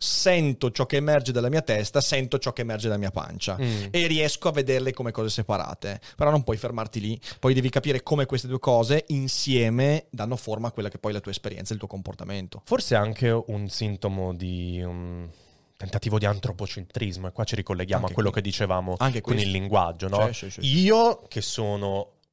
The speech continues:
Speaker 1: La mia
Speaker 2: Homo
Speaker 1: testa.
Speaker 2: sapiens, quindi
Speaker 1: Esatto.
Speaker 2: la mia testa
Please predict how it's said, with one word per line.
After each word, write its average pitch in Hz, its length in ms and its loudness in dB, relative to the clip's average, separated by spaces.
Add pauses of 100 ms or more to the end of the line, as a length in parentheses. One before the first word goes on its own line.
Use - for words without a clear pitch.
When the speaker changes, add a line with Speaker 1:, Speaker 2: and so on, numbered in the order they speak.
(160)
Speaker 1:
La 123 100 -2
mia 120 160 0
Speaker 2:
Homo 123 240 2
Speaker 1:
testa. - 80 -2
Speaker 2:
sapiens, 135 580 -2
quindi 113 200 -2
Speaker 1:
Esatto. 107 140 -4
Speaker 2:
la 113 60 -10
mia 113 120 -6
testa 160 480 -2